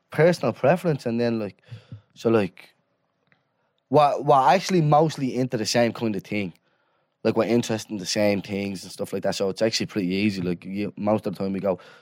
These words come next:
"I'd love to have this fella on with you. Yeah, yeah, yeah, I think he'd be good because of this reason or this reason," and then we'll just reach out to you on Instagram D M. And if we can't do that, we'll go on to Go Loud,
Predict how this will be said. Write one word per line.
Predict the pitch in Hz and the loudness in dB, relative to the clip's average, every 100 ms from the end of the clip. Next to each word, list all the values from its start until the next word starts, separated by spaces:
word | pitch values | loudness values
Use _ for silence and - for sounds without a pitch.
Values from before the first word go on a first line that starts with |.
| _ _ | _ _
"I'd | 104 101 | -4 0
love | 120 | 0
to | 120 | -2
have | 113 | -6
this | 117 113 | -4 -2
fella | 113 110 | 0 2
on | 110 107 | 2 0
with | 104 101 | -2 -4
you. | 117 113 | -2 -2
Yeah, | 104 120 123 | -2 0 0
yeah, | 120 | 0
yeah, | 117 117 | 0 0
I | 113 | 0
think | 127 117 | -2 -2
he'd | 110 | -2
be | |
good | 98 113 | -2 -4
because | - 101 | -2 -4
of | 98 | 0
this | 113 - | -2 0
reason | 110 107 | -2 -2
or | 101 | -4
this | 107 - | -2 -4
reason," | 104 98 | -4 -4
and | 98 | -4
then | 101 | -4
we'll | 98 | -4
just | 113 | -2
reach | 113 113 104 | -2 -2 -2
out | 107 | -4
to | 92 | -2
you | |
on | 92 | -2
Instagram | 113 123 110 101 | -4 0 0 0
D | 98 101 | 0 0
M. | 92 - - - - | -2 -6 -20 -20 -8
And | 101 | -4
if | 92 | -2
we | 101 | -4
can't | - 113 | -2 -2
do | 107 | -2
that, | 95 92 | -2 -2
we'll | 95 | -4
go | 95 | -6
on | 95 | -6
to | 87 | -4
Go | 95 90 | -4 0
Loud, | 98 113 104 | 2 2 0